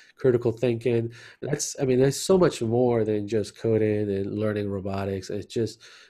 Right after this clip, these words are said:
there's more to it. You know, there are different skill sets that they learn as they go through our program. You know, just communication alone. I mean, just, you know, a kid from being real shy and all of a sudden you see their,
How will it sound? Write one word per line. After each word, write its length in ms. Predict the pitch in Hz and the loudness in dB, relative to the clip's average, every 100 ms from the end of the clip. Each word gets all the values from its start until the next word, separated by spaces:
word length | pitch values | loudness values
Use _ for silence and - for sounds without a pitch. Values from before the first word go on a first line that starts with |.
| - | 0
there's 200 | 127 120 | 0 2
more 280 | 120 127 123 | 2 4 2
to 300 | - 120 107 | 2 2 2
it. 140 | 98 | 0
You 160 | 117 104 | -4 -4
know, 80 | 104 | -2
there 120 | 107 | 0
are 80 | 107 | 0
different 320 | 123 120 123 | -2 -2 -6
skill 320 | - - 117 | -4 -2 -2
sets 260 | 117 110 98 | 0 -6 -4
that 160 | 110 107 | -4 0
they 120 | 107 | 0
learn 360 | 104 113 104 | 0 0 -2
as 160 | 98 101 | -4 -6
they 120 | 98 | -6
go 240 | 95 98 95 | -2 -4 -4
through 340 | - 107 101 - - - - | -6 -4 -4 -8 -20 -16 -6
our 100 | 98 | -6
program. 680 | - 104 98 104 95 104 110 _ _ - | -2 -2 -2 -4 -8 -10 -14 _ _ -10
You 120 | 104 | -8
know, 120 | 104 113 | -8 -6
just 240 | 123 120 | -6 -2
communication 500 | 123 110 127 117 - | 0 2 2 0 0
alone. 400 | 104 110 110 95 | -2 0 -2 -2
I 60 | 98 | -4
mean, 240 | 104 101 | -4 -4
just, 360 | 101 107 - _ - - _ - | -4 -6 -8 _ -20 -20 _ -2
you 100 | 104 | 0
know, 80 | 104 | 0
a 60 | |
kid 260 | - 135 127 | 2 0 2
from 160 | 131 | 0
being 300 | 117 117 113 | 4 4 4
real 160 | 110 123 | 2 0
shy 480 | 113 - 107 113 120 | -2 0 0 2 0
and 180 | 117 107 | 2 2
all 120 | 104 | 0
of 80 | 107 | -4
a 40 | |
sudden 320 | - 110 113 | -4 -2 -2
you 140 | 107 107 | -2 -4
see 260 | - 170 | -2 2
their, 240 | 151 117 | 4 4